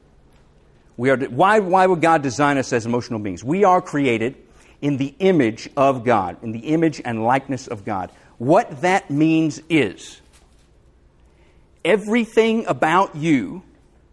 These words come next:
is a finite version of something that is infinite in God. Everything about you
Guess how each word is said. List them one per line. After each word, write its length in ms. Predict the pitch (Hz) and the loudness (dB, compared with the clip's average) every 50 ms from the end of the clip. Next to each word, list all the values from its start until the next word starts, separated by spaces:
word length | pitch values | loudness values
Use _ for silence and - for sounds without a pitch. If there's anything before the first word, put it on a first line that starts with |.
| _ _ _ _ _ _ _ _ _ _ _ _ _ _ _ _ _ _ _ _ _ _ _ _ _ _ _ - | _ _ _ _ _ _ _ _ _ _ _ _ _ _ _ _ _ _ _ _ _ _ _ _ _ _ _ -2
is 160 | 147 120 147 | 0 0 0
a 80 | 127 | -2
finite 800 | - - - - - 156 160 185 208 220 220 214 214 214 220 214 | -4 -6 -8 -4 0 2 2 2 2 2 2 2 2 0 -2 -4
version 880 | - - 120 110 123 165 165 156 147 127 101 95 113 107 87 85 82 - _ _ _ _ _ _ _ _ _ _ _ _ _ _ _ _ _ _ - | -8 -16 -10 0 4 6 6 6 6 4 0 -4 -6 -8 -8 -10 -14 -18 _ _ _ _ _ _ _ _ _ _ _ _ _ _ _ _ _ _ -4
of 160 | 135 127 - | -4 -4 -4
something 480 | - - 185 185 175 - 190 170 165 151 | -4 -2 -2 -2 0 0 -2 0 0 0
that 100 | 151 139 | 0 0
is 180 | 135 113 - - - | 0 -2 -6 -8 -6
infinite 560 | 196 185 170 131 - - 123 120 113 - - | -4 -4 -4 -4 -6 -6 -4 -4 -6 -6 -6
in 180 | - 127 120 110 | -6 -6 -4 -4
God. 380 | 107 117 101 85 - - - - _ _ _ _ _ _ _ _ _ _ _ _ _ _ _ _ | -4 -4 -6 -6 -8 -12 -16 -20 _ _ _ _ _ _ _ _ _ _ _ _ _ _ _ _
Everything 640 | 156 175 220 190 196 240 240 220 233 - 220 220 214 | 0 0 0 0 0 0 0 0 0 0 0 0 0
about 460 | 214 165 160 170 170 180 190 - 156 | -2 0 2 2 2 2 2 0 -4
you 420 | 135 131 151 143 117 90 82 82 | -4 -2 -2 0 0 -2 -6 -10